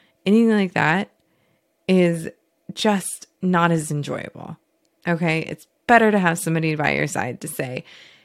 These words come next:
"Hey, this might happen. That's okay. That's normal. And we're gonna, like, navigate that together. And I'm gonna show you the way."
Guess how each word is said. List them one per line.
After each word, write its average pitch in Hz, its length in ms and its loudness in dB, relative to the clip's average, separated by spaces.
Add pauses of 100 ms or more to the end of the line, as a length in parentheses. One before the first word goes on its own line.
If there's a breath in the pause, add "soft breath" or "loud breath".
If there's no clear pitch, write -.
"Hey, - 500 -4 (460)
this 262 340 0
might 254 260 -2
happen. 240 600 -4 (760)
That's 170 300 0
okay. 156 580 -4 (380)
That's 160 240 -4
normal. 147 920 -2 (800 soft breath)
And 170 720 0 (600)
we're 170 280 0
gonna, 165 600 -2
like, 151 320 -4
navigate 151 540 -2
that 143 180 0
together. - 440 -10 (100)
And 165 100 -2
I'm 165 100 0
gonna 170 160 0
show 165 420 0
you 151 260 -4
the 113 140 -6
way." 117 360 -10